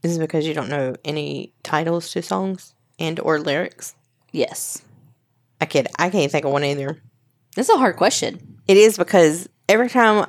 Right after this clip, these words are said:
Speaker 1: I'm listening to a song, I'm like, "Ooh, this is an awesome song. This would be cool to, like, have that movie moment where you're, like, walking down the hall and it's slow motion, you know?"
Speaker 2: Yeah.
Speaker 1: And then I can never remember what it is.
Speaker 2: So true.
Speaker 1: Sarah C wants to know,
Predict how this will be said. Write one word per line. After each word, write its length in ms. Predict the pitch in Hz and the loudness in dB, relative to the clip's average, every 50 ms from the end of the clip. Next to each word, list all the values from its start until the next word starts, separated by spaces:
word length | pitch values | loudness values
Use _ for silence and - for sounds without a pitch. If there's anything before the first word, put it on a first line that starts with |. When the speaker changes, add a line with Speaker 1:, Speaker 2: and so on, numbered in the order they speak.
| - - | -2 -2
Speaker 1:
I'm 320 | 170 165 160 156 151 131 | 0 2 2 2 0 -2
listening 460 | - - 139 147 147 - - 214 208 208 | -6 -2 0 0 0 2 0 0 0 2
to 140 | 240 233 | 2 2
a 60 | 226 226 | 2 2
song, 160 | - 226 220 | 2 2 2
I'm 80 | 202 165 | 2 2
like, 280 | 143 - - _ - | 0 -2 -4 _ 2
"Ooh, 180 | 202 208 196 185 | 4 6 6 6
this 200 | 165 196 185 - | 4 2 2 2
is 240 | 180 151 143 - 139 | 0 0 0 -2 -4
an 120 | 156 147 - | -4 -2 0
awesome 360 | - 190 190 175 - 175 156 143 | 2 2 2 2 -2 -4 -4 -4
song. 480 | - - 156 147 135 135 123 117 - | 0 0 0 0 0 -4 -8 -8 -6
This 140 | 202 214 208 | -4 -4 -4
would 60 | - | -4
be 60 | 156 | -6
cool 240 | 135 - - 190 170 156 | -6 -2 2 4 4 4
to, 120 | 151 147 | 4 4
like, 420 | 143 139 143 131 117 104 - - - _ _ _ _ _ _ _ _ _ _ _ _ _ - | 4 4 4 2 0 -2 -6 -12 -20 _ _ _ _ _ _ _ _ _ _ _ _ _ 0
have 200 | - 202 180 156 | 2 2 4 4
that 180 | 156 - - | 2 0 2
movie 260 | 170 175 180 180 165 170 | 2 4 4 4 4 4
moment 360 | 170 175 175 170 160 - - | 4 4 4 4 2 2 2
where 140 | 151 151 147 | 2 2 4
you're, 120 | 151 135 | 4 4
like, 180 | 135 131 - - | 2 2 2 0
walking 320 | 156 170 175 - 165 151 | 0 0 0 -2 -2 0
down 160 | 165 156 156 | 2 2 2
the 60 | 151 | 2
hall 340 | 151 156 180 170 165 165 151 147 | 2 4 4 6 6 6 4 2
and 100 | 143 - | 0 -2
it's 100 | - - | -4 -2
slow 340 | - - 185 165 160 160 | 2 4 6 6 6 4
motion, 520 | 160 156 156 170 180 - - 175 165 170 170 | 2 2 2 2 2 2 0 -2 -2 0 0
you 120 | 170 170 | 0 2
know?" 100 | 170 - | 4 4
Speaker 2:
Yeah. 300 | 190 185 165 151 143 160 - - - - - _ - | 6 6 6 6 4 2 -2 -8 -18 -20 -14 _ 0
Speaker 1:
And 100 | 170 160 | 2 4
then 80 | 160 151 | 4 4
I 80 | 151 | 4
can 120 | - 165 151 | 2 0 0
never 220 | 147 151 156 139 | 0 0 0 -2
remember 300 | 143 143 143 143 139 143 | -2 -2 -4 -2 -2 0
what 160 | 143 143 143 135 | 0 0 0 -2
it 100 | 131 143 | -2 0
is. 260 | 131 120 135 147 - | 0 0 0 -2 -4
Speaker 2:
So 340 | - - - - 196 170 165 | -8 -10 -4 0 0 0 0
true. 340 | 160 - 165 151 156 151 156 - - - - _ _ _ _ _ | 0 -2 -2 -2 -2 -2 -4 -8 -16 -20 -20 _ _ _ _ _
Speaker 1:
Sarah 540 | - - - - 208 196 196 214 233 254 254 | -4 0 4 4 6 6 6 6 6 6 4
C 600 | 240 - - 226 196 156 135 131 135 156 196 190 - _ _ _ _ _ _ | 2 2 2 4 4 4 2 0 -2 -4 -6 -6 -10 _ _ _ _ _ _
wants 340 | - 170 175 170 175 - - | -2 0 0 2 2 0 -2
to 60 | 196 | -2
know, 340 | 175 156 143 135 135 135 143 | 0 0 0 0 -2 -4 -6